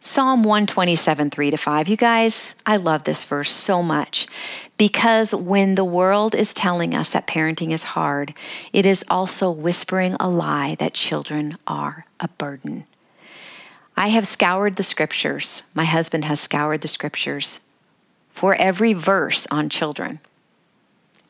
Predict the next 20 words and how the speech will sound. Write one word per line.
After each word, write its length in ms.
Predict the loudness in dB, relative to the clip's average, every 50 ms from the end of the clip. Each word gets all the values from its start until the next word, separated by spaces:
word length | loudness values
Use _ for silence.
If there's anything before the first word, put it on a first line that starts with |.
| _ -6
Nowhere 800 | -2 2 4 4 4 4 2 2 0 0 0 0 -2 -4 -8 -10 _ _ _ _ _ _ _ _ _ _ _
in 160 | 2 4 4
the 80 | 2 2
scriptures 720 | 0 -2 -2 -4 -4 -4 -6 -6 -6 -8 -8 -10 -10 -10 -12 _ _
does 200 | 2 2 4 4
it 160 | 4 2 2 -2 -2 0
ever 400 | 0 0 0 -2 -4 -6 -8 -8 _
refer 560 | -4 -4 -4 -4 -2 -2 0 0 -2 -4 -6 -12 -16 _ _ _
to 120 | -10 -10 -6
children 640 | -6 -2 0 0 0 0 -2 -6 -8 -8 -10 -14 -16 _ -6 -2
as 400 | -2 0 0 0 -2 -2 -4 -6 -8 _ _ -8
a 80 | -6
burden. 500 | -4 -4 -4 -4 -4 -6 -8 -8 -8 -12 -16 _ _ _ _ _ _ _ _ _ _ _ _ _ _ _ _ _
Children, 760 | -4 -2 2 4 4 4 4 2 0 -2 -2 -2 -2 -4 -6 -8 _ _ _ _ _ _
it 100 | -4 -2
says 280 | 0 2 2 2 2 0
in 200 | -2 -4 -4 -2
Psalm 340 | -2 0 0 -2 -2 -2
one 220 | -2 -2 -2 -2 -4
twenty-seven, 720 | -6 -6 -4 -2 -2 -2 0 0 0 0 2 0 0 -2